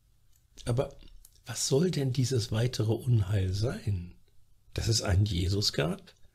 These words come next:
Dass es einen Jesus Christus gab? Dass dieser der Messias war, dass er am Kreuz endete, dass er wieder auftauchte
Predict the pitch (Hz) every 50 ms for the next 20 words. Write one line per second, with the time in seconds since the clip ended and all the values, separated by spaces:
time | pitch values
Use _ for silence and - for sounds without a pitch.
0 | _ _ _ - - - 117 95 110 120 123 - 110 104 104 110 104 101 101 107
1 | 110 107 107 98 - - - - - - - - 92 - - - - - - 127
2 | 131 - - - 127 135 165 208 - - - - - - - - - - - -
3 | - - - - - - - 95 - - - 113 104 113 110 107 104 95 101 95
4 | 92 - - - 104 107 104 107 - - - 127 131 156 190 - - - - -
5 | _ _ _ - - - - - - - - - - - - - - - - -
6 | - - - 98 92 90 85 85 92 90 - - - - 117 127 135 165 165 -
7 | - - 196 196 180 - - - - 101 87 85 85 87 98 104 - - - 98
8 | 104 117 113 110 - - 123 131 156 147 151 - - - 175